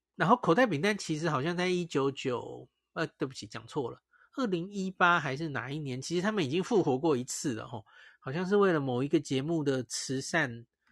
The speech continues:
募款的表演，有复活过一次吼。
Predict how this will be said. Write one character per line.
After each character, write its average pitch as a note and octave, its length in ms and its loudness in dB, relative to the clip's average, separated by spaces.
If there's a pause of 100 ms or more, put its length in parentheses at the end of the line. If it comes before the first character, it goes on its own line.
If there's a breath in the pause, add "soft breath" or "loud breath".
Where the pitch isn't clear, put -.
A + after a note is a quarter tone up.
(160)
募 F#3+ 200 4
款 A2+ 380 -6
的 - 360 -10
表 B2+ 240 2
演， D3+ 260 2 (140)
有 A#2+ 140 -2
复 A3 180 2
活 C#3 140 4
过 D#3+ 180 4
一 C3+ 80 0
次 C3+ 380 -4
吼。 - 200 -12